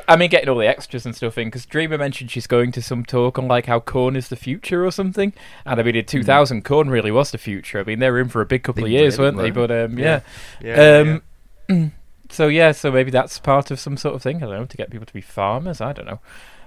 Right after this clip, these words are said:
Speaker 1: I mean,
Speaker 3: Everyone
Speaker 1: far-
Speaker 3: should get into farming.
Speaker 1: Everybody should get into farming. N-, not everybody, because we do know that cows' farts are killing the world.
Speaker 3: Oh, no, I'm talking about, like,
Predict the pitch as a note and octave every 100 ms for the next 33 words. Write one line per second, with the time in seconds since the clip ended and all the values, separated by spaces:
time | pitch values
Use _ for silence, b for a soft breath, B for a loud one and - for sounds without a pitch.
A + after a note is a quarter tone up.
0 | - - D3+ D3+ D3 F#3+ G#3 C#3 B2 A#2+
1 | B2+ C3 C#3+ B2+ G#2 - _ _ - D3+
2 | E3 E3 D#3+ - E3 C#3+ B2 B2+ B2+ A2+
3 | A2 - b b b - _ - - -
4 | - - C#3 - - - - - - D#3+
5 | E3 C3 B2 A2 G2 G2 F#2+ - _ -
6 | - A2 G#2+ - A#2+ A2 G2+ F#2 - A2
7 | G2+ - G#2+ G2 - G2+ F#2+ G#2+ G2 F#2
8 | G2 G#2+ F#2+ - - b b b - -
9 | - G#3+ A#3+ F3+ G#3+ C3+ - D3 D3+ F3
10 | - C3 B2 G#2+ G#2